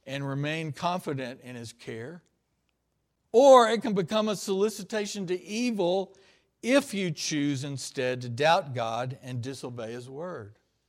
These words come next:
In other words, no temptation is stronger than the spiritual resources that God has given us in His Son. People sin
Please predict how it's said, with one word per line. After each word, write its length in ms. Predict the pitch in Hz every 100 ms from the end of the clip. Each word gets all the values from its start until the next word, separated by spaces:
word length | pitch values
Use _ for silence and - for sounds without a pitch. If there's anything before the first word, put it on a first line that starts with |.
| _ _ _ _ _ _ _ _ _ _ _ _ _ _ _ _ _ _ _ -
In 80 |
other 200 | 131 156
words, 340 | 143 131 127 127
no 200 | 131 175
temptation 760 | - 180 131 - 156 156 151
is 140 | 131 123
stronger 600 | - 151 139 135 127 131
than 460 | 123 123 123 131 131 _ _ _ _
the 80 | 120
spiritual 600 | - - 143 151 - 147
resources 800 | 131 135 156 143 131 120 123 120
that 80 | 127
God 300 | 120 127 120
has 160 | 113
given 320 | - 127 127 110
us 360 | 107 107 - _ _ _ _ _ _
in 100 | 104
His 140 | 101 107
Son. 220 | 127 127 - _ _ _ _ _ _ _ _ _ _ _ _ _ _ _ _ _ _ _ _ _ _ _ _ _ _ _ _ _ _ _ _ _ _ _ _ _ _ _ _ - - _ _ _ _
People 360 | 180 175 175 151
sin 500 | - 170 180 185